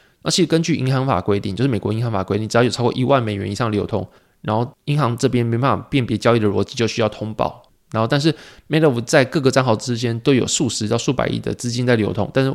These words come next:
摩根大通这么多年都毫无通报，然后最后就算是爆炸好了，然后大家知道摩根大通有问题，他可能是知情的，但最后他还是被罚款了，然后没有任何的经理人或者是银行家因为这样子遭入狱。然后二零一八年，其实你看到很多很多华尔街分析师或是很多的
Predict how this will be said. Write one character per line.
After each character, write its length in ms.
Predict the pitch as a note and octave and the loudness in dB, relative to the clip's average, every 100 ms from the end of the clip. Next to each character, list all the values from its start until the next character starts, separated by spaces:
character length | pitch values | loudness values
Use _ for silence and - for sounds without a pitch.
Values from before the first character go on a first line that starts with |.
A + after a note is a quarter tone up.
| E3 | -4
摩 140 | C3+ | -2
根 140 | C#3+ D#3+ | 0 0
大 120 | A#2+ | 2
通 220 | B2+ C3+ - | 2 -2 -6
这 100 | - | -4
么 80 | D3 | -2
多 140 | B2 C3 | 2 2
年 140 | A2+ | 2
都 100 | A#2+ | 0
毫 160 | - B2+ | 0 0
无 100 | A#2 | 0
通 160 | A#2 | 0
报， 200 | A#2+ G#2 - - _ _ - | 0 -2 -4 -20 _ _ -8
然 100 | B2 | -6
后 40 | |
最 140 | B2+ D#3+ | 2 2
后 80 | |
就 100 | - | 2
算 140 | D3 C#3+ | 0 -2
是 80 | C3 | 0
爆 160 | B2 | 0
炸 160 | A2 A#2+ | 2 0
好 140 | - | 0
了， 120 | - - | -4 -4
然 100 | G#2 | -2
后 60 | A2+ | 2
大 100 | B2 | 2
家 60 | |
知 100 | A#2 | 4
道 120 | A#2+ | 2
摩 120 | A#2 A2 | 2 -2
根 80 | |
大 120 | A#2+ A#2 | 0 0
通 160 | B2 | 0
有 40 | A2+ | 0
问 140 | A#2 | 0
题， 60 | G#2+ | 0
他 100 | B2+ | -2
可 100 | A2+ | -2
能 100 | G#2+ | -4
是 40 | |
知 200 | - B2+ | 0 0
情 180 | B2 - | 0 -4
的， 140 | - - - _ - | -8 -14 -20 _ -2
但 260 | C3 B2+ - | 0 0 0
最 160 | D#3+ | 4
后 80 | C#3 | 4
他 160 | B2 C3 | 2 0
还 100 | B2 | -2
是 160 | - A#2 | -2 -2
被 140 | A#2+ | -2
罚 160 | A2 F#2 | -2 -2
款 160 | A2 | -2
了， 80 | - - G2+ | -4 -8 -12
然 140 | - A#2 | -2 0
后 40 | |
没 100 | C3 | 2
有 40 | C3 | 2
任 100 | C3 | 2
何 120 | A#2 | 0
的 160 | A#2 | -2
经 180 | A#2+ A#2+ | -2 -2
理 80 | A#2+ | -2
人 160 | G#2 - | -4 -4
或 120 | A#2+ | -2
者 120 | A2+ | -2
是 80 | A2+ - _ | -4 -8 _
银 120 | C3+ | -4
行 140 | C3 G#2+ | -4 0
家 180 | A#2 A2 | 0 2
因 180 | D3 | 0
为 120 | C#3+ B2 | 2 2
这 120 | C#3 | 2
样 140 | A#2 | 0
子 120 | F#2+ F#2 _ _ - | 0 -6 _ _ -4
遭 240 | C#3 B2+ | 2 2
入 220 | B2 A#2 | 2 0
狱。 160 | A2 G2 - _ - | -2 -4 -10 _ -4
然 120 | C3+ | -2
后 60 | - | 2
二 80 | E3+ | 2
零 120 | C3+ | 2
一 20 | |
八 160 | C3 C3 | 2 2
年， 120 | A2 | 0
其 120 | - | -4
实 60 | A#2+ | -4
你 60 | |
看 120 | A#2+ | -2
到 40 | A2 | -2
很 140 | A#2 | -2
多 100 | G#2 | 0
很 80 | A2 | 0
多 80 | A2 | 2
华 100 | B2 | 2
尔 100 | G2+ | 2
街 100 | G2+ | 0
分 220 | A2 G#2 | -2 -4
析 200 | - A2 | -4 -4
师 200 | - A#2+ | -4 -4
或 200 | - A2 | -2 -2
是 140 | - | 0
很 180 | A2+ A2+ | -2 -2
多 140 | A#2 A2 | 2 2
的 360 | A2+ D#2+ - | 4 2 2